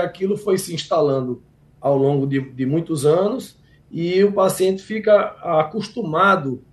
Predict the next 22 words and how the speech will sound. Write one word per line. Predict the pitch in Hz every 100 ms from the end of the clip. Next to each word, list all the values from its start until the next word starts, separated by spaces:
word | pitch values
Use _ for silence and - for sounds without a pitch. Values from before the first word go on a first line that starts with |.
| _ _
a | 135
enxergar | 156 - 170 143 127 139 156 160
com | 180
aquela | 170 - 170 180
queda | - 151 156 165
de | 170
visão, | 190 170 135 120
com | 110
aquela | 127 135 143
queda | - 143 147
na | 160 156
qualidade | 160 160 139 147
da | 165
visão. | 165 196 127 - _ _ _ _ _ _ -
Então, | 127 - 147 156
muitas | 180 180 165
vezes, | 135 175 180
ele | 185
é | 185
surpreendido | 185 202 - 202 165 160 196 202
pelo | 175 165
médico, | 143 160 196 -